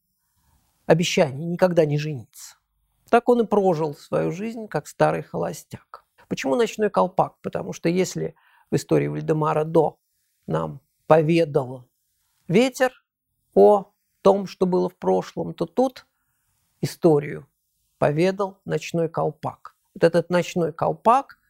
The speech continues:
он единственный свидетель того, что происходило в душе, вот, казалось бы, этого незаметного человека, который тихо прожил свою жизнь. На самом деле она хранит в себе жемчужины. И вот эти жемчужины — это слёзы,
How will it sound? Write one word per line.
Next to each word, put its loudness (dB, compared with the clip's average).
он 0
единственный -2
свидетель -6
того, -2
что -6
происходило -4
в -8
душе, -2
вот, -8
казалось -4
бы, -2
этого -4
незаметного -4
человека, 0
который 0
тихо -2
прожил -2
свою -4
жизнь. -12
На 2
самом 0
деле -4
она -2
хранит 0
в -14
себе 0
жемчужины. -6
И -14
вот -10
эти -6
жемчужины — -6
это -2
слёзы, 2